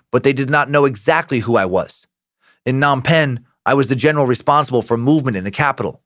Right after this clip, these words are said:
I was also in charge of liaison with the countryside." Nineteen sixty-three, a big year for Salah Sar. It was the year Salah fully completed his metamorphosis into becoming a revolutionary.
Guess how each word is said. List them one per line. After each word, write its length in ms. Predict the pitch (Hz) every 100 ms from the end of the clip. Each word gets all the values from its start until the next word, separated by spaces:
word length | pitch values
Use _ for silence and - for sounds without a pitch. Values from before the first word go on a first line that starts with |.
| _ -
I 80 | 117
was 120 | 123
also 240 | 151 131
in 80 | 123
charge 340 | - 135 139 120
of 140 | 92 _ _
liaison 640 | 113 139 156 131 107 73 - -
with 120 | -
the 60 |
countryside." 600 | - 147 123 113 90 - _ _ _ _ _ _ _ _ _ _ _ -
Nineteen 300 | 117 131 123
sixty-three, 400 | 131 120 131 127
a 20 |
big 220 | 131 127
year 160 | 135 131
for 120 | 117
Salah 300 | 117 113 95
Sar. 260 | - 92
It 40 | 85
was 100 | 90
the 100 | 110
year 160 | 117
Salah 300 | 113 117 113
fully 380 | - - 175 175
completed 440 | 131 120 151 139 110
his 160 | 101
metamorphosis 840 | 131 147 139 175 175 - 107 - - _ _ _ _ _ _ -
into 100 | 104
becoming 300 | - 139 120
a 20 |
revolutionary. 720 | 131 123 135 135 127 113 113